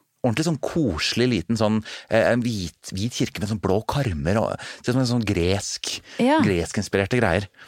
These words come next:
Speaker 1: Superkoselig.
Speaker 2: En gresk liten kirke,
Speaker 1: <laughs> Ja,
Speaker 2: på en måte.
Speaker 1: så sånn ut da.
Speaker 2: Ja, ja.
Speaker 1: Kunne vært et hus på Mykonos, liksom.
Speaker 2: Ja, ja. <laughs> Høres veldig hyggelig ut.
Speaker 1: Ja, ja, ja. Og så startet han også et samarbeid med en kjent pastor som heter Father Divine.
Speaker 2: Ok.
Speaker 1: Wow, for et kunstnernavn å ta.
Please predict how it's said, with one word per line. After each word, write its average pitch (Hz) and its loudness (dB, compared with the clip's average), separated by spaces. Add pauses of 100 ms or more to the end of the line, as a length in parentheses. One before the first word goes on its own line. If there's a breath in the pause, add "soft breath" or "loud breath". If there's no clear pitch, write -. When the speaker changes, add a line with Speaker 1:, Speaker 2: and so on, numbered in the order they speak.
(200 loud breath)
Speaker 1:
Superkoselig. 95 0
Speaker 2:
En 208 2
gresk 190 0
liten 185 0
kirke, 190 -4
Speaker 1:
<laughs> - -6
Ja, 156 4
Speaker 2:
på - -2
en 226 4
måte. 104 2
Speaker 1:
så 123 4
sånn 113 2
ut 98 0
da. 120 2
Speaker 2:
Ja, 233 2
ja. 294 4
Speaker 1:
Kunne 110 2
vært - -14
et - -8
hus 82 -2
på 98 2
Mykonos, 90 -2
liksom. 233 4
Speaker 2:
Ja, 247 4
ja. 220 4 (100)
<laughs> - -16
Høres 185 0
veldig 160 2
hyggelig 131 -2
ut. - -16
Speaker 1:
Ja, 123 4
ja, 127 2
ja. 87 0 (160)
Og - 2
så - -4
startet - 2
han 113 4
også 110 2
et 123 0
samarbeid 92 2
med 92 2
en 95 2
kjent 87 -2
pastor 92 0
som 104 -2
heter 90 0
Father 87 0
Divine. 101 2 (440)
Speaker 2:
Ok. 170 -4 (320)
Speaker 1:
Wow, 110 2
for 85 0
et 85 -2
kunstnernavn 82 -2
å - -6
ta. - 2